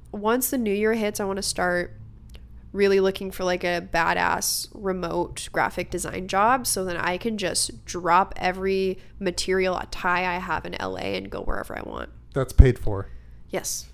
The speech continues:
Speaker 1: And or I will be making enough money through a remote job that I can just drop everything. I have
Speaker 2: I
Speaker 1: to
Speaker 2: think you can do it.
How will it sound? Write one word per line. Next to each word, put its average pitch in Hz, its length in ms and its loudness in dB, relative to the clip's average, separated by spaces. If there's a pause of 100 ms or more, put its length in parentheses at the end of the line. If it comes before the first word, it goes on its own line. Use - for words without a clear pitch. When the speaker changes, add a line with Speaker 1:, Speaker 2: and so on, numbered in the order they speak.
(140)
Speaker 1:
And 220 220 4
or 196 160 6
I 185 260 6
will 185 160 2
be 185 140 -2
making 180 420 -6
enough 170 360 -6
money - 280 -8
through - 260 -10
a - 60 -4
remote - 340 -8
job 95 320 -2
that - 160 -2
I 98 120 -2
can 180 220 -10
just - 380 -6 (480)
drop - 260 -6
everything. - 540 -10 (180)
I - 40 -10
have - 200 -2
Speaker 2:
I 147 60 12
Speaker 1:
to - 80 10
Speaker 2:
think 226 160 10
you 240 60 4
can 233 160 8
do 147 180 12
it. 113 180 10